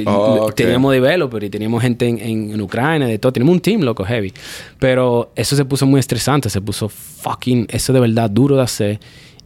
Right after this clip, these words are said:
Speaker 2: y tú le tienes que dedicar todo.
Speaker 1: Sí.
Speaker 2: Y llegó un punto en el que yo estaba loco, burned out, y estaba, tenía que decidir,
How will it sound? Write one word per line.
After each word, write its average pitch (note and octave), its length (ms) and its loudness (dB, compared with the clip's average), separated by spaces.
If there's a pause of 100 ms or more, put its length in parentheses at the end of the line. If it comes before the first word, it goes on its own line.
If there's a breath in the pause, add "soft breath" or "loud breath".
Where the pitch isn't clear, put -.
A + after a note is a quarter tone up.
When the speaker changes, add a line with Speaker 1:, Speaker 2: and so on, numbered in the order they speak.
Speaker 2:
y G#2+ 280 4
tú A2+ 160 0
le A2+ 80 4
tienes A#2 180 0
que A#2 80 -2
dedicar A2 460 0
todo. F#2 220 -6 (460)
Speaker 1:
Sí. - 120 -10
Speaker 2:
Y A2+ 380 4
llegó G#2+ 260 2
un B2+ 100 2
punto C3+ 220 2
en B2+ 80 2
el A#2+ 100 0
que - 80 -4
yo G#2+ 100 0
estaba A#2 260 2
loco, A#2 200 2
burned A2+ 300 0
out, A2 260 -4
y A2 60 -6
estaba, G#2 320 -2
tenía A2 240 0
que A#2+ 80 2
decidir, F#2+ 420 -2